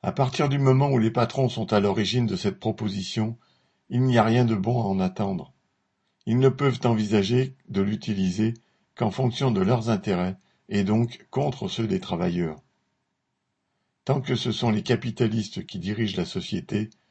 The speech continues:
ils agiront dans ce sens. Quant aux travailleurs, leur intérêt est d'opposer leur solidarité à cette domination.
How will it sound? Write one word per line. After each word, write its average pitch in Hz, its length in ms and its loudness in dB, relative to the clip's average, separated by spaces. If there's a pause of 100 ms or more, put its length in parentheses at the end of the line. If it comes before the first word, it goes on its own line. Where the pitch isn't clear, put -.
(440)
ils 117 240 2
agiront 117 420 4
dans 107 160 0
ce 113 160 -2
sens. - 520 -8 (680)
Quant 107 180 0
aux 117 100 4
travailleurs, 110 680 4
leur 104 180 4
intérêt 120 420 2
est 113 40 0
d'opposer 117 480 0
leur 98 180 -2
solidarité 107 960 -2
à 101 80 -6
cette 90 240 -6
domination. 90 680 -2